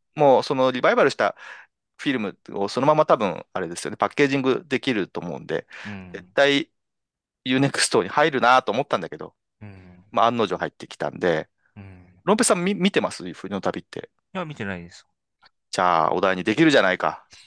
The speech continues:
Speaker 2: <laughs> あ、そうですね。見てない。
Speaker 1: そう。
Speaker 2: 石山さんも見てなければね。
Speaker 1: だから、
Speaker 2: うん。
Speaker 1: ブルーレイ買ったけど、まだ見てないから。
Speaker 2: おー、なるほど、なるほど。
Speaker 1: ユーネクストで見ればいい話で。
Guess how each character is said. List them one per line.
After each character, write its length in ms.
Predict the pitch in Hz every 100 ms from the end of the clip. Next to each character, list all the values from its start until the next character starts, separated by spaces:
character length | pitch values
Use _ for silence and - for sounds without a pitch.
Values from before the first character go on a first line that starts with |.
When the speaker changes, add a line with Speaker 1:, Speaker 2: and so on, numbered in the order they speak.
| - -
Speaker 2:
<laughs> 140 | - 131 - 131
あ、 120 | 120
そ 200 | 107 120
う 20 |
で 80 | 101
す 100 | -
ね。 80 | 101
見 80 | 107
て 60 |
な 80 | 104
い。 20 |
Speaker 1:
そ 80 | -
う。 20 | 87
Speaker 2:
石 60 |
山 120 | 82
さ 60 | 110
ん 20 | 107
も 40 |
見 80 | 104
て 80 | 98
な 120 | 90
け 60 |
れ 80 | 92
ば 100 | 95
ね。 180 | 98 104
Speaker 1:
だ 160 | - 143
か 60 | 131
ら、 60 |
Speaker 2:
う 20 |
ん。 20 | 120
Speaker 1:
ブ 120 | 151
ル 80 | 165
ー 240 | 160 135
レ 40 |
イ 40 | 101 _ -
買 100 | 143
っ 40 |
た 100 | 175
け 80 | 143
ど、 80 | 113
ま 80 |
だ 80 | 120
見 80 | 123
て 100 | 101
な 80 | 98
い 80 | 92
か 80 |
ら。 200 | 82 85 _ _
Speaker 2:
お 480 | 92 90 85 85 87
ー、 20 |
な 120 | 87
る 60 | 87
ほ 40 | 87
ど、 60 |
な 60 | 85
る 60 | 82
ほ 40 |
ど。 40 | _ _ -
Speaker 1:
ユ 120 | 104
ー 20 |
ネ 120 | 98
ク 80 | 95
ス 40 | -
ト 60 |
で 60 | 82
見 100 | 87
れ 80 | -
ば 140 | 55
い 60 | -
い 20 |
話 300 | - - -
で。 200 | -